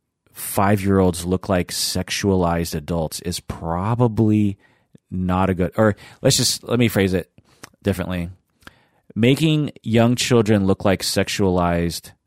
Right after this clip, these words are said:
adults is at the, at, at least it raises the risk of harm, right? And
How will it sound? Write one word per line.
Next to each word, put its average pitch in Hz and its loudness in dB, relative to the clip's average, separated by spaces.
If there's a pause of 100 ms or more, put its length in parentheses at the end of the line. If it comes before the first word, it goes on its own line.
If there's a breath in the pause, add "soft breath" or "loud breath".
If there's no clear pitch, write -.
adults 82 -4 (920 soft breath)
is 95 0 (560)
at 104 2
the, 98 2 (840)
at, 104 -6 (100)
at 104 -2
least 135 2
it 104 0
raises 104 2
the 90 0
risk 90 0
of 85 -4
harm, 71 -10 (320)
right? 87 -4 (500 soft breath)
And 104 0